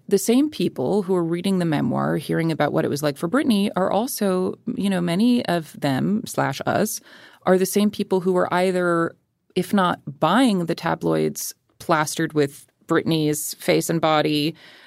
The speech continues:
at least walking through the supermarkets where the tabloids were sold, um, and participating in that aspect of the culture that she is now writing about. It's a little bit a hall of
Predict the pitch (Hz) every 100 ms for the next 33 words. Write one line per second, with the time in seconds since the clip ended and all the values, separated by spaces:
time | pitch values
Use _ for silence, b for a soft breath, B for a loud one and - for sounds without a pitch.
0 | B - - - 185 180 202 - 165 170
1 | 185 175 170 160 - 220 208 180 170 170
2 | - 165 165 170 156 165 156 - 160 156
3 | 151 - - - 214 254 240 190 190 208
4 | - 180 170 165 165 175 170 190 - 175
5 | 165 160 160 165 165 165 175 - 170 160
6 | - - 160 151 139 - 170 - 156 -
7 | 156 151 131 - - 175 165 170 156 160
8 | 160 165 160 160 156 196 233 269 220 196
9 | 185 175 170 151